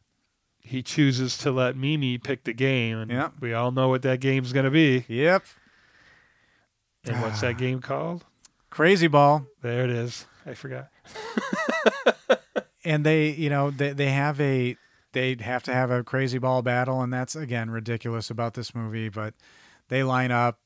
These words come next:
Speaker 2: and, and oppose to one another, and, and Greg is in front of Robot Susan, and he
Speaker 1: Yeah.
Speaker 2: looks at her and says, "I still love you, Susan," and <laughs> again, <laughs> it's this poor weird weirdo.
Speaker 1: Yeah,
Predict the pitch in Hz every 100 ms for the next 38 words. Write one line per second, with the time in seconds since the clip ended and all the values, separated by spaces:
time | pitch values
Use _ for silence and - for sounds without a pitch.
0 | _ 120 120 117 113 - 131 120 127 117
1 | 127 127 113 - 123 120 120 117 117 113
2 | 117 113 113 120 113 110 110 123 120 117
3 | 117 113 107 123 113 107 98 - 117 120
4 | 110 110 - 123 117 113 110 110 107 107
5 | _ _ 113 107 95 _ _ 117 - 120
6 | 113 113 110 120 110 113 - 120 117 113
7 | 110 104 120 117 113 113 104 98 - -
8 | _ _ _ - - - - 180 - -
9 | - - 151 139 131 131 131 - 147 -
10 | 160 - - _ - - _ - 120 -
11 | 131 135 131 127 135 135 120 _ 135 139
12 | 131 110 110 123 - - - - _ -
13 | - _ _ - - _ _ - - -
14 | - - _ 135 131 127